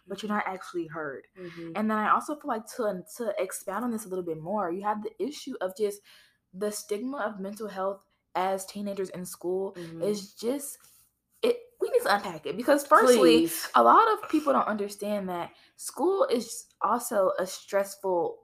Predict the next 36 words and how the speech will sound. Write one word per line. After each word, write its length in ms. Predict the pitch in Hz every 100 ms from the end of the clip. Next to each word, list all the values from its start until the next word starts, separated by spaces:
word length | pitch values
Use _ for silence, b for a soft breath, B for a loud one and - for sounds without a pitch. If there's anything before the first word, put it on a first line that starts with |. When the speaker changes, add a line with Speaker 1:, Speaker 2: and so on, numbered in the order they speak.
| _
Speaker 1:
like, 260 | 185 180 -
school 220 | - 339
is 100 | 349
our 140 | 214 180
job 320 | 175 170 -
Speaker 2:
Yeah. 260 | 180 165 185
Speaker 1:
outside 320 | 190 220 208
of 120 | 190 -
if 160 | 185
you 80 | 185
actually 260 | 175 175 165
work 180 | 165 160
a 60 |
job. 340 | 143 131 139 208
Speaker 2:
Mm-hmm. 320 | 190 180 175 175
Speaker 1:
And 240 | 220 202
within 440 | 208 208 240 269 214
that 280 | 214 196 160 160
job 500 | - 180 294 220 170
that 140 | 175
we 120 | 175
have 300 | 196 175 175 -
to 200 | 160 160 b _
go 140 | 156 165
to 100 | -
every 180 | 143 156
single 220 | - 226
day, 280 | 208 165 190 226 _ b b b -
it's 260 | 220 - -
a 120 | 202
stressful 560 | 202 - 208 - - 165
one, 240 | 165 165 -
no 160 | 185 196
matter 280 | 190 185 175
if 220 | 170 185
it's, 240 | 170 -